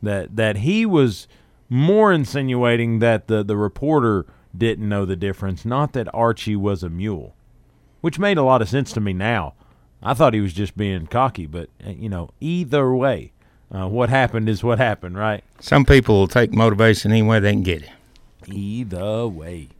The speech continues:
Speaker 1: Uh, but fifty-seven didn't, didn't cool off after, after Steve Kiner left. Jamie Rotella picked it up in seventy through seventy-two. He became the sixth Tennessee linebacker to be an All-American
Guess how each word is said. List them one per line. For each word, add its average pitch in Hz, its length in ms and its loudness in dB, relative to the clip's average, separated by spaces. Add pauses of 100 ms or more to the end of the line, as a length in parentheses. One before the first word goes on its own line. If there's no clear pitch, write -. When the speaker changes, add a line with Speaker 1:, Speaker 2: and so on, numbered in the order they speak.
(320)
Speaker 1:
Uh, 123 200 6
but 135 200 0
fifty-seven 220 640 2
didn't, 185 480 2
didn't 190 340 2
cool 190 320 6
off 170 360 6
after, 147 420 2
after 135 300 0
Steve 156 260 0
Kiner 151 300 2
left. 139 260 4
Jamie 165 280 2
Rotella 156 500 4
picked 147 200 2
it 135 100 2
up 143 140 4
in 117 140 -4
seventy 156 720 0
through 123 140 -4
seventy-two. 139 720 2 (260)
He 147 120 0
became 160 340 0
the 135 80 0
sixth - 500 -2 (120)
Tennessee 135 420 0
linebacker 123 580 2
to 113 60 -2
be 123 140 2
an 120 60 2
All-American 120 640 2